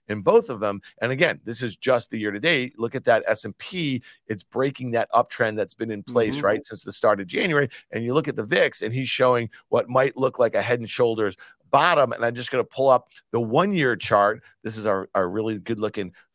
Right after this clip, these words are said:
Speaker 1: FactSet chart here on that. Talk to me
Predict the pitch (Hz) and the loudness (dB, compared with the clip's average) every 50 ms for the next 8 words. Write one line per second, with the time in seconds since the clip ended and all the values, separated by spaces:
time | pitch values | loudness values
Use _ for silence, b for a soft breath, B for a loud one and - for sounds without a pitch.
0 | _ - 135 160 208 233 - - 139 113 98 - - - 98 98 98 - 135 - | _ 0 2 2 2 0 -2 -2 0 0 -2 -2 0 2 4 4 2 0 -4 -8
1 | 113 113 107 104 101 95 - - 104 104 104 107 110 110 107 - B B B B | -4 -2 0 0 0 0 0 0 -2 -2 0 -2 -2 -2 -2 -4 B B B B
2 | - 190 214 - - - 294 285 - 254 - | -4 -2 -2 -2 -2 -4 -4 -2 0 0 0